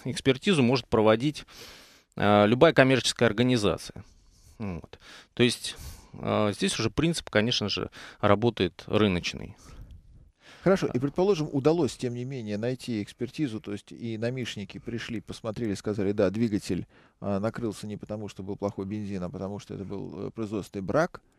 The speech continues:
Speaker 2: И?
Speaker 1: А, вот, э, в такой ситуации мы имеем основания для того, чтобы подать в суд, если дилер, если дилер нам отказывает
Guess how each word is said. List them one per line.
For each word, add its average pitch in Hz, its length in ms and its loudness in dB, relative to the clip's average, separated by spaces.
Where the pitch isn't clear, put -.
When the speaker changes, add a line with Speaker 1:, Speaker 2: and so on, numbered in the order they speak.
Speaker 2:
И? 98 420 -6
Speaker 1:
А, 113 360 4
вот, 143 320 0
э, 127 240 4
в - 120 -10
такой 208 340 6
ситуации 131 560 4
мы 151 300 2
имеем 151 300 2
основания 131 340 2
для 101 100 -4
того, 127 140 0
чтобы - 180 -8
подать 107 280 2
в - 40 -14
суд, 80 180 -4
если 87 260 -10
дилер, 127 320 -4
если 104 280 -4
дилер 127 260 -2
нам 95 240 -2
отказывает 101 580 2